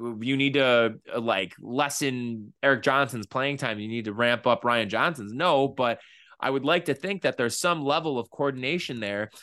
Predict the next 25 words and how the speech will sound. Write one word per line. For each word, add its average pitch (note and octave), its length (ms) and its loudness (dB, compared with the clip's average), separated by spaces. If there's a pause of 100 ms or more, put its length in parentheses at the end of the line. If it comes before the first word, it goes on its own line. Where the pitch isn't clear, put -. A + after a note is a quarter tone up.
(220)
between E3+ 360 2
the D#3+ 60 4
front D3 300 2
office C#3+ 400 2
and C#3+ 160 0
the B2+ 40 -4
coaching D#3+ 440 -2
staff, G#2 360 -2 (300)
that A2+ 360 -2
they C#3 220 0
are B2+ 200 2
in B2+ 500 -4
frequent D3+ 420 -2
communication C#3+ 560 -2
with A2 140 -4
one G#2+ 140 -2
another G2+ 320 -2
and A2 100 -2
are A#2+ 100 0
able D3+ 220 -2
to D3+ 60 -4
say, F3 240 -2
"Hey, D#3 340 -2 (600)
you A#2+ 120 -6
know, G2 280 -2